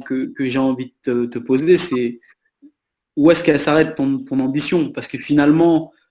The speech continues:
même si t'avais décidé de quitter la France,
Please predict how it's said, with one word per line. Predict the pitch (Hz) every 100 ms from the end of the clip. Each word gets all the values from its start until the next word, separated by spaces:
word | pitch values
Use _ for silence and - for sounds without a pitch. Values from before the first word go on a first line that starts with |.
| _ _ _
même | 139 180 190
si | 180 160
t'avais | 156 147 147
décidé | 151 - 156 156
de |
quitter | 160 143 147
la | 143 143
France, | - 170